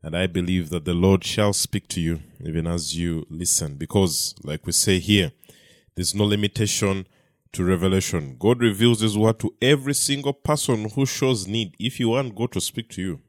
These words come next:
my friend, He will speak to you. He's given us the Holy Spirit. We live with Him. We move with Him. And, uh, revelation shall indeed come to us. So,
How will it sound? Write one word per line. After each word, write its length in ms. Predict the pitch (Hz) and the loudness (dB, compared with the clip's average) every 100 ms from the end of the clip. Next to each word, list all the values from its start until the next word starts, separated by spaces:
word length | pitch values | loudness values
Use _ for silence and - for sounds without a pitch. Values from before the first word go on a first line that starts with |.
| _ _ | _ _
my 160 | 90 95 | -8 -6
friend, 320 | - 87 82 | -6 -8 -8
He 80 | 78 | -8
will 160 | 78 76 | -8 -6
speak 280 | - - - | -8 -10 -10
to 100 | 67 | -12
you. 160 | 57 _ _ _ _ _ _ _ | -14 _ _ _ _ _ _ _
He's 120 | - | -18
given 280 | - 87 85 | -6 -4 -4
us 160 | 85 | -6
the 80 | - | -8
Holy 240 | 76 82 82 | -6 -6 -6
Spirit. 540 | - - 76 65 - _ _ _ 98 - - | -6 -6 -8 -8 -18 _ _ _ -20 -20 -8
We 160 | 87 | -6
live 480 | 90 104 104 76 - | -2 -2 -4 -8 -16
with 180 | - 69 | -16 -16
Him. 200 | 87 69 _ _ 78 | -16 -16 _ _ -4
We 180 | 95 | 0
move 400 | 98 101 113 95 | 0 -2 -4 -6
with 200 | - 76 | -8 -8
Him. 240 | 101 82 65 _ _ _ _ _ _ _ | -6 -6 -8 _ _ _ _ _ _ _
And, 260 | 85 85 80 | -10 -6 -4
uh, 120 | 80 | 0
revelation 680 | 90 87 92 92 - 78 | 0 0 0 -2 -2 -8
shall 400 | 78 - 101 101 | -8 -4 -2 -2
indeed 580 | - 85 76 90 82 - - _ _ _ _ _ _ _ _ - - | -6 -12 -8 -8 -8 -16 -20 _ _ _ _ _ _ _ _ -20 -8
come 260 | 92 87 | -6 -6
to 140 | - 73 | -8 -10
us. 200 | 76 69 | -10 -6
So, 320 | - 92 76 | -4 -4 -6